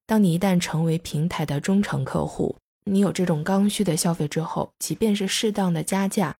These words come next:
消费者呢也可能不太在意。然后对于商家来说，这就是一个特别快捷的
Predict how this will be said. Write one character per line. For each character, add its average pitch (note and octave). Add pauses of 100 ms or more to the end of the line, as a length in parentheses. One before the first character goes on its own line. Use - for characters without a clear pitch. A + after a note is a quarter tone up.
(260)
消 A3+
费 A3+
者 C3+
呢 C3
也 D3+
可 E3+
能 C#3+
不 E3
太 F#3+
在 G3
意。 C#3 (300)
然 E3
后 E3+
对 F#3
于 F3
商 G3+
家 G3
来 C#3+
说， D#3+
这 F3
就 E3
是 D#3
一 D3+
个 D#3+
特 F3
别 D3+
快 F#3
捷 -
的 -